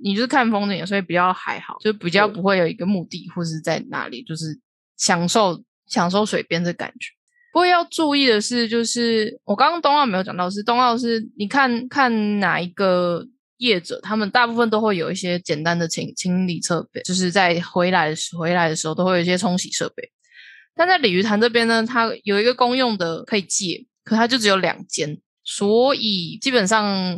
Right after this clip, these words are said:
Speaker 1: 很难排。
Speaker 2: 嗯。
Speaker 1: 就是建议都是要回去自己住的地方冲洗。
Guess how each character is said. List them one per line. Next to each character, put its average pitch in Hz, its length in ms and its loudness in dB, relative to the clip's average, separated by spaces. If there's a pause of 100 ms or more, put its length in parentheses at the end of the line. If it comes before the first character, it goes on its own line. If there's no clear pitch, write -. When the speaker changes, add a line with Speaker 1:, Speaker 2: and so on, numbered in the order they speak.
(100)
Speaker 1:
很 185 240 0
难 170 220 0
排。 - 320 -6
Speaker 2:
嗯。 185 220 -6 (300)
Speaker 1:
就 214 120 -2
是 214 260 0 (460)
建 247 260 4
议 233 60 4
都 220 180 2
是 220 280 0
要 202 140 2
回 170 220 -2
去 190 140 -8
自 185 160 -8
己 - 240 -14
住 170 180 -6
的 147 80 -4
地 156 180 -10
方 - 360 -10 (180)
冲 165 260 -2
洗。 - 240 -2